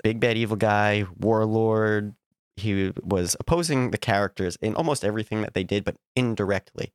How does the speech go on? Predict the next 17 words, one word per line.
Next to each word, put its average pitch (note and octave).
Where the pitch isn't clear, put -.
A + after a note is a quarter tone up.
I C#3
also F3+
introduced C3
conflicts A#2
between -
the F#2+
characters G2
themselves F#2+
and F2+
goals, G#2+
separate -
goals A2
for -
each A2+
of -
the -
characters. B2+